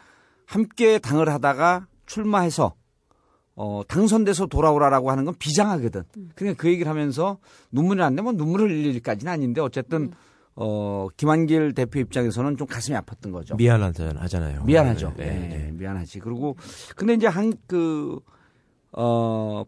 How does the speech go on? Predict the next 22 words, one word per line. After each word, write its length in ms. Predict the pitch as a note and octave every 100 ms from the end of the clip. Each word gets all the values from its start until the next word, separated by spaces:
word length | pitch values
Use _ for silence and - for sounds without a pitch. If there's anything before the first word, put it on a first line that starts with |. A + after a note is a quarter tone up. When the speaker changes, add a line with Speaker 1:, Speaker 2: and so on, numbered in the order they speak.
| -
Speaker 1:
바로 420 | B2+ F#3+ C4+ B3
이제 340 | F#3 G3 F3+
조중동, 600 | D#3 D#3+ F3+ F#3 D#3 A#2 E2
근데 160 | A2 F3+
Speaker 2:
음. 140 | F3+
Speaker 1:
중 240 | E3 E3+ G#3+
뺄라 240 | A3 A3 G#3
그랬더니 240 | F3+ G#3+
안 80 | D3+
되겠어. 260 | B2+ B2+ B2+
신문, 300 | - E3+ C#3
언론 300 | G#2+ D3 D3
쓰는 160 | E3
거 60 | C#3+
보니까 220 | C3 E3 - A#3+ -
제이티비씨는 720 | F3 B3 - A#3+ A3+ - A3+
빼도 220 | G#3+ G#3+
중은 340 | - D#3+ F3 E3+
빼면 200 | F#3+ D#3+
안 80 | C3+
될 120 | A2+
거야. 640 | C3 F#3 D3 D3 - A#2